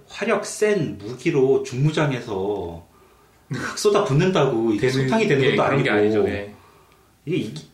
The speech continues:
Speaker 1: 절대 끝나지도 않고 이길 수도 없는 전쟁인데,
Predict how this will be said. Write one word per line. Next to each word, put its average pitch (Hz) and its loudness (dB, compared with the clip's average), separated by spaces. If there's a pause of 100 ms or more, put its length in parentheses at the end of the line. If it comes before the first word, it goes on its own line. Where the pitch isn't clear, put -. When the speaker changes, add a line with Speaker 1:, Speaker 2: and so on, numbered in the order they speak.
(240)
Speaker 1:
절대 123 -6
끝나지도 240 -2
않고 117 -2
이길 127 0
수도 185 -2
없는 127 -2
전쟁인데, 98 -6